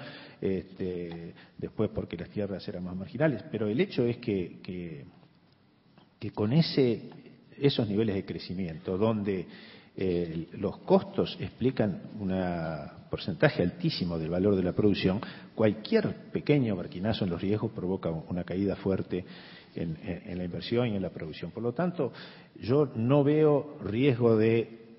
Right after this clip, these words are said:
eh, sustitución de rubros por crecimiento de otros. Sí veo algunas restricciones para el crecimiento de todos los rubros. La forestación, eh,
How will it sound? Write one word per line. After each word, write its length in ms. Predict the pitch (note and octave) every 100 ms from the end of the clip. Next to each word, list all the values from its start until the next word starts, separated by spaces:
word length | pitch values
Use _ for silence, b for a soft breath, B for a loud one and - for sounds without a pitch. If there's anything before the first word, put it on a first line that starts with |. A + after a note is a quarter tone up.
| -
eh, 360 | G2 F#2 F2+ E2+
sustitución 1120 | E2+ - - A2+ G#2 F#2+ F#2 C3 C#3+ B2 - F#2+
de 120 | F#2+
rubros 440 | F#2+ B2 B2 G#2
por 160 | - -
crecimiento 540 | E2 E2 E2+ F#2 F#2+
de 140 | F2+ G2
otros. 380 | B2 - - - B B B
Sí 340 | - C#3 C#3
veo 360 | C#3+ C3+ D#3+ D3
algunas 600 | B2+ G#2 G#2 A#2 C3+ A#2+ -
restricciones 840 | - - - G2 - C#3+ E3 D#3 B B B B _
para 200 | G#2+ G#2
el 80 | G#2
crecimiento 600 | F#2+ - F#2 G#2+ A2 G2+
de 60 | F2+
todos 220 | F2+ F2
los 140 | D#2 -
rubros. 220 | - -
La 100 | G2
forestación, 760 | G#2 A2 - F#2 G3 G#3 A2+ -
eh, 600 | F#2 F#2 F2 F2 -